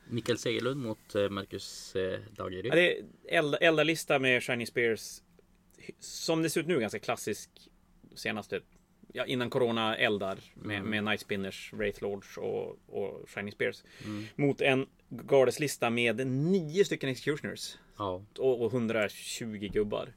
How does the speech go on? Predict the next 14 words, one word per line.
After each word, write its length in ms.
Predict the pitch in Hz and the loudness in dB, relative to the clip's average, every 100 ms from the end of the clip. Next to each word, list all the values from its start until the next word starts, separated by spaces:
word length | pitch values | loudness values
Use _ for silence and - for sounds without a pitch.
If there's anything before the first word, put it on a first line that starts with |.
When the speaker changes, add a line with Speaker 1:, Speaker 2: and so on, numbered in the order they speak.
| _ _ - | _ _ -10
Speaker 1:
Ja. 240 | 104 95 - - - - | -8 -10 -14 -20 -20 -20
Speaker 2:
Som 760 | - - - - 131 120 117 | -14 -12 -10 -4 0 0 0
jag 320 | 117 120 120 - | 2 2 0 -4
tror 560 | - 156 185 139 113 | -4 0 0 0 0
kan 240 | 107 110 101 | 0 -2 -2
få 220 | 107 104 | 0 2
det 80 | 101 | 2
jättetungt 840 | 107 117 135 147 - 117 135 101 - | -2 -4 -4 -4 -2 -4 -4 -6 -6
mot 280 | 101 101 | -8 -8
elda-listan, 540 | - 98 101 101 - 123 | -8 -6 -6 -6 -6 0
Speaker 1:
Jo, 160 | 107 95 | 2 2
Speaker 2:
för 80 | |
den 140 | 110 | 0
är 40 | 104 | -4